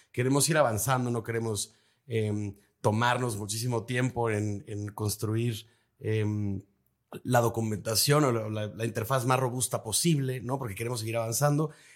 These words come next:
Pero por otro lado, por ejemplo, si quieres traer a... Necesitas dos personas nuevas, iba a decir diez, ¿no? Pero claro, ya quedamos que así no. <laughs> Quieres traer a dos personas nuevas al equipo y no quieres tener que acompañarlos de la mano durante seis meses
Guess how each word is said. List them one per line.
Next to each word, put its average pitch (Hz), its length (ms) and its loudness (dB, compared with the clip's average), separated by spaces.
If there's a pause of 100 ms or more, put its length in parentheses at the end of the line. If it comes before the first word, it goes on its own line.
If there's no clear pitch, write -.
(200)
Pero 175 200 2
por 156 100 0
otro 160 180 -2
lado, 170 320 4
por 131 120 -4
ejemplo, 131 260 -4
si 104 120 -8
quieres 131 380 -6
traer 120 340 -2
a... 107 220 -4 (960)
Necesitas 139 400 6
dos 170 180 8
personas 143 380 0
nuevas, 135 220 2
iba 120 100 0
a - 20 -4
decir 107 240 -4
diez, 107 260 0
¿no? 117 160 -2
Pero 92 220 -4
claro, 87 320 -8
ya 95 320 -4
quedamos 92 320 -2
que 90 80 -4
así 101 160 -4
no. 98 100 -2 (240)
<laughs> 175 720 8
Quieres 175 220 4
traer 160 200 2
a 160 40 6
dos 170 160 8
personas 165 300 4
nuevas 156 240 2
al 123 80 4
equipo 135 500 0 (320)
y 139 100 2
no 160 200 6
quieres 175 400 0
tener 147 400 0
que 143 240 -4
acompañarlos 117 960 0
de 117 100 0
la 120 100 6
mano 139 400 2
durante 107 420 -2
seis 127 300 -2
meses 143 420 -4